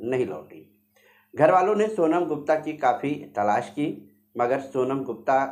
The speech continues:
का मोबाइल नंबर भी स्विच ऑफ आ रहा था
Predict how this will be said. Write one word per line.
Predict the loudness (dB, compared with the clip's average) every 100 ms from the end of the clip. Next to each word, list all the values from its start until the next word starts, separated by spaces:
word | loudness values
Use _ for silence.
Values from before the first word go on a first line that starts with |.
| -6
का | -6
मोबाइल | -4 0 2 2
नंबर | -2 -2 -4
भी | -4 -8 -10 -14
स्विच | -10 -8 -4
ऑफ | -4 -4 -10 _
आ | -6
रहा | -4 -8
था | -12 -20